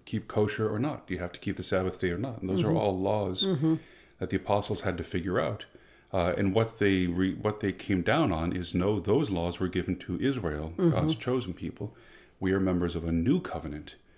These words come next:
Speaker 1: Uh, and so the moral laws are binding upon us, but not the laws, the ritual laws and the kosher laws.
Speaker 2: Okay. And so often, yeah, the way it's talked about is, as you already mentioned, the reason they were given all these laws was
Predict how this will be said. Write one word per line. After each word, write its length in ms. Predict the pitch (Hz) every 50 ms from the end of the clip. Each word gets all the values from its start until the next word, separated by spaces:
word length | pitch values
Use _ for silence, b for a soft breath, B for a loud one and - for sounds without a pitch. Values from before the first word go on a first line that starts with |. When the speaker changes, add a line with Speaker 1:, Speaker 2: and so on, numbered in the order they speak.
| b b b b b b -
Speaker 1:
Uh, 60 | -
and 100 | 87 82
so 140 | - - 95
the 80 | 85 82
moral 360 | 82 90 131 190 196 160 107
laws 240 | 90 82 82 78 82
are 60 | 78
binding 360 | - 85 78 78 78 76 76
upon 280 | 80 - - 82 78 78
us, 180 | 78 76 -
but 220 | - - 85 - -
not 260 | 87 90 90 - -
the 240 | - 82 80 78 76 73 80
laws, 680 | 87 85 87 90 92 87 82 82 78 80 - - - -
the 80 | 87 80
ritual 380 | 85 - - - - 90 80
laws 300 | 76 78 73 73 76 - -
and 80 | 82
the 60 | -
kosher 240 | - 113 113 - - 113
laws. 260 | - 52 - - - - - B B B B B B B B B B B
Speaker 2:
Okay. 300 | - 226 220 202 165 - - -
And 240 | 247 226 214 214 196
so 200 | - - 220 208
often, 500 | 202 202 214 214 - 226 214 202 208 226
yeah, 160 | 220 202 175
the 120 | 165 175 180
way 140 | 185 190 185
it's 140 | 180 -
talked 240 | - 202 190 185 -
about 240 | 190 165 165 165 165
is, 300 | 165 165 160 - - - - _ _ _ - -
as 180 | 214 175 156
you 80 | 180 180
already 200 | 175 170 170 175
mentioned, 560 | 175 175 165 170 170 - 170 165 175 175 - - -
the 220 | - - - 185
reason 360 | 180 190 208 214 180 196 202 190
they 100 | 185 170
were 140 | 156 170 170
given 300 | 151 185 220 214 208 202
all 120 | 180 165 160
these 240 | 170 170 160 147
laws 300 | 160 156 151 151 151 151 170
was 580 | 170 156 165 165 160 156 156 160 156 - -